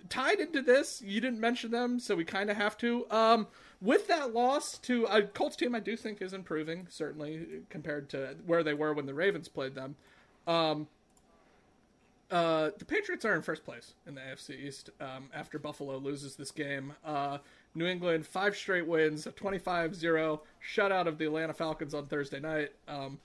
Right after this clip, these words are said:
the Patriots are in first place in the A F C East again. They're, uh, somehow in the driver's seat to win that division. I hate it. I hate it so much. Um, and, yeah, the Chiefs,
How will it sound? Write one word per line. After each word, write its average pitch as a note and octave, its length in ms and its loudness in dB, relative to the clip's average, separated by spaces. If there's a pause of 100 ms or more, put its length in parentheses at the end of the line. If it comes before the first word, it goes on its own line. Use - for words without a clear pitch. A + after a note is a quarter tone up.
(340)
the D3 80 -14
Patriots F3 460 2
are C#3 100 0
in C3+ 80 -6
first F3+ 240 -4
place E3 240 0
in D3+ 60 -10
the D3+ 100 -2
A D3 40 0
F D3 80 -6
C D3+ 160 -4
East D#3 180 -6
again. C#3+ 280 -6
They're, C#3 280 -8 (680)
uh, D#3 260 -12
somehow D#3+ 440 -4
in D3+ 80 -2
the D3 80 -2
driver's D#3 340 -2
seat D3+ 200 -6
to D3 80 -8
win D3 120 -4
that C#3+ 140 -6
division. C#3+ 420 -8
I B2+ 140 -12
hate D#3+ 260 -2
it. D3+ 200 -4 (420)
I - 80 -12
hate C#3+ 160 -4
it C#3 100 -8
so C3+ 180 -8
much. E3 460 -2 (140)
Um, C#3+ 400 -4 (580)
and, E3+ 320 2
yeah, F#3+ 220 8 (100)
the G3+ 80 2
Chiefs, - 380 0